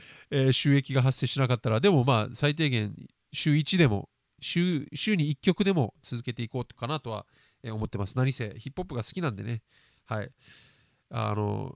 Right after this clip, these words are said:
です。はい。まあ、でも正直、やっぱ収益が上がっていくと、責任感みたいなのもやっぱりついてくるので、やらなきゃっ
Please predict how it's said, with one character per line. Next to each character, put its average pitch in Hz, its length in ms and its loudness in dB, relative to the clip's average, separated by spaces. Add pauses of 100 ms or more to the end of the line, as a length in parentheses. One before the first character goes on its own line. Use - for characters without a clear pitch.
で 120 100 -4
す。 - 220 -10
は 113 180 -2
い。 110 40 -4
ま 185 120 0
あ、 - 20 0
で 143 120 2
も 127 80 0
正 139 140 2
直、 120 280 -2
や 113 80 -2
っ - 20 -4
ぱ 110 100 -4
収 135 200 -2
益 127 240 -2
が 123 120 -2
上 139 60 -2
が 165 60 0
っ - 60 -4
て - 80 -8
い - 20 -6
く - 60 -12
と、 170 100 -2
責 214 240 -2
任 240 140 -2
感 170 160 -2
み 123 80 -4
た 123 100 -2
い 113 40 2
な 110 60 0
の 104 80 0
も 101 80 -2
や 104 80 0
っ - 20 -20
ぱ - 100 -6
り 107 80 -4
つ - 140 -10
い 127 40 -8
て 120 100 -6
く 110 100 -6
る 98 60 -8
の 95 120 -8
で、 98 140 -8
や 120 100 0
ら 147 80 2
な 147 120 2
き 113 100 -6
ゃ 101 40 -4
っ - 40 -16